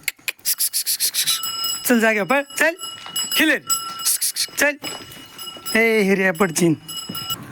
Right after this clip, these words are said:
तर आपले गावरान गुरं पण आले चरून. ए थांब सीता, गावरान,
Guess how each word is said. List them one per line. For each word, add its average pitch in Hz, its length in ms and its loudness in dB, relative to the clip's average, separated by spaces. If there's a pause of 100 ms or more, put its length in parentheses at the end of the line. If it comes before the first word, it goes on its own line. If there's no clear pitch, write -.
(140)
तर 143 60 4
आपले 139 280 2
गावरान 151 400 2
गुरं 147 200 6
पण 151 180 4
आले 139 200 4
चरून. 139 440 4 (920)
ए 139 220 4
थांब 143 200 4
सीता, 110 240 -4 (1600)
गावरान, 180 380 4